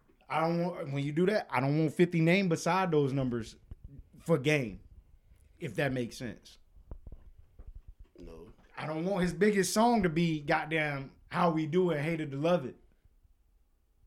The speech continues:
Speaker 1: I don't want those numbers.
Speaker 2: Can't do that.
Speaker 1: Why can't you?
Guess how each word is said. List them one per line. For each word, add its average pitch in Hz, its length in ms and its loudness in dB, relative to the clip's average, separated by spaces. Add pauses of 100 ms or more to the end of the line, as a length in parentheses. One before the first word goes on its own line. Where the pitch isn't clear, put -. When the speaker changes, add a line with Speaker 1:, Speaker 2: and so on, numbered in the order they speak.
(2500)
Speaker 1:
I 139 140 2
don't 151 160 4
want 185 180 2
those 190 260 6
numbers. 139 400 -4 (260)
Speaker 2:
Can't 104 180 -16
do 131 100 -16
that. 73 160 -20 (140)
Speaker 1:
Why 135 160 -2
can't 190 280 -2
you? 101 80 -12